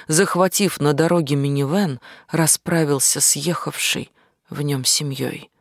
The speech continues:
Убив главу семейства, он жестоко избил жену и детей. Обо всех этих преступлениях Ярдли смогла прочитать лишь через несколько месяцев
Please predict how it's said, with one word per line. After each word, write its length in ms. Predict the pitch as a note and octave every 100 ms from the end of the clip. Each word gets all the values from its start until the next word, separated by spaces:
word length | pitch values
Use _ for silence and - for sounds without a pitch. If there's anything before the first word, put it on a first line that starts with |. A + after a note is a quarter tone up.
| _ _ _ -
Убив 480 | F#3 D#3 F3 C#3+
главу 380 | C3 D#3 E3 D#3
семейства, 840 | C#3 - D3 F#3 F#3+ - - - - - _ _ _
он 140 | C#3
жестоко 560 | C3+ D3 - E3 - D3
избил 300 | B2+ C3 C#3+
жену 320 | C3 D3 C#3+
и 80 | C#3
детей. 560 | C3+ - - D#3 C3+ - _ _ _ _ _ _ _ _
Обо 240 | C#3 C3 C#3+
всех 380 | - D#3 C#3+ -
этих 300 | D3 - C#3
преступлениях 880 | - C3 - C3+ E3+ E3+ C#3+ - - - - -
Ярдли 560 | D#3 F#3+ F#3 D#3 F3
смогла 460 | D#3+ E3+ E3 D#3+ F3
прочитать 640 | - D3+ - - E3 D#3+
лишь 160 | C#3 -
через 300 | - D3 C#3
несколько 520 | D3+ F3 - C#3+ D3
месяцев 580 | C#3 F3 - - -